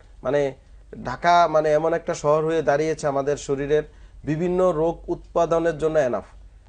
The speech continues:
আমার মনে হয় ওনাকে একটু হাঁটার জন্য একটা পরিবেশ তৈরি করে দেন। যদি সম্ভব হয়, ওনাকে নিয়মিত বাসার ছাদে বা যদি আপনার, আহ, এলাকায় যেখানে সুইটেবল জায়গা আছে,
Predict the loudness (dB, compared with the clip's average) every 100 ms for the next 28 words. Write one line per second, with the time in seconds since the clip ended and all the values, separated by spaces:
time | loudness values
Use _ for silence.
0 | -20 -12 -4 -2 0 0 0 0 -2 -2
1 | -2 -4 -10 -4 -2 -2 -2 -2 -2 -4
2 | -2 -4 -6 -6 -4 -2 -4 -4 -8 -4
3 | -4 -4 -6 -10 -18 -20 -20 -8 -4 -4
4 | -2 -2 2 2 2 2 4 4 0 -2
5 | -4 -2 -4 -2 0 0 -2 -14 -20 -20
6 | -20 -6 -2 -2 -2 -6 -6 -6 0 2
7 | 2 -4 -18 -20 -20 -4 2 4 6 4
8 | 2 -2 -4 0 0 0 -2 -2 -8 -8
9 | -6 -6 -4 -4 -2 -2 -2 -4 -6 -8
10 | -10 -14 -8 -4 -2 0 0 -2 0 0
11 | -2 -4 -12